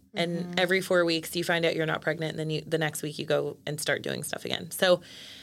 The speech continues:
Speaker 1: it was just brutal, and I was de-, deathly sick all the time from
Speaker 2: Mm.
Speaker 1: hormones, and they were like, "This is such a good sign because your body responds so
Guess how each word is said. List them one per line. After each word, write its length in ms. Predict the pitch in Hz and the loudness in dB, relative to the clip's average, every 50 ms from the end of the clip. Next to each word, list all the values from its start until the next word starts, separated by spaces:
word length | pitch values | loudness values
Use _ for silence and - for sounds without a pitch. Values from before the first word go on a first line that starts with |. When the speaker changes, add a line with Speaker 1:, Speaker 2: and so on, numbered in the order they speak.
| - - - - | -20 -20 0 6
Speaker 1:
it 320 | - 220 240 285 311 - - | 8 8 10 10 8 6 6
was 220 | 240 220 185 175 | 6 6 6 6
just 260 | - 165 170 156 156 | 4 2 2 2 0
brutal, 460 | 156 160 160 160 160 170 175 180 - - | 0 0 2 4 6 6 6 6 6 4
and 260 | - 190 185 180 180 | 2 0 0 2 2
I 120 | 175 170 | 2 2
was 280 | 170 175 170 - - - - 151 | 2 2 0 -4 -6 -8 -8 -6
de-, 180 | 147 185 - | -4 -4 -4
deathly 520 | - 180 156 190 175 165 160 - 165 156 151 | -4 -2 0 2 2 2 2 0 0 0 0
sick 400 | - - - - - - - - _ - | 0 -2 -2 -2 -4 -6 -12 -18 _ -2
all 100 | - 160 | 0 0
the 80 | 156 151 | 0 0
time 240 | - 165 - - 165 | -2 -2 -4 -4 -4
from 200 | 180 175 170 170 | -2 -2 0 0
Speaker 2:
Mm. 20 | |
Speaker 1:
hormones, 400 | 165 160 156 160 165 180 185 185 | 2 2 2 4 4 2 2 2
and 160 | - 190 202 | 2 2 4
they 100 | 202 202 | 4 4
were 140 | 202 202 208 | 6 6 6
like, 360 | 202 196 185 180 185 - - - | 6 6 6 6 4 0 -4 -2
"This 200 | 220 214 - - | -2 -2 -2 -2
is 60 | 214 | -6
such 280 | - - - 196 190 - | -2 0 0 0 2 2
a 40 | |
good 200 | 208 - 208 - | 2 2 2 0
sign 340 | - - 185 175 160 156 160 | 0 0 2 2 2 0 0
because 340 | 170 - 185 - 196 190 - | 0 0 0 2 2 2 2
your 80 | 214 196 | 2 4
body 320 | 156 185 170 180 208 247 | 4 4 4 4 4 4
responds 480 | 269 285 277 - 285 247 - 262 254 - | 4 2 4 4 4 4 4 2 -2 -4
so 420 | - - - - 208 208 233 233 | 0 4 6 8 8 8 8 6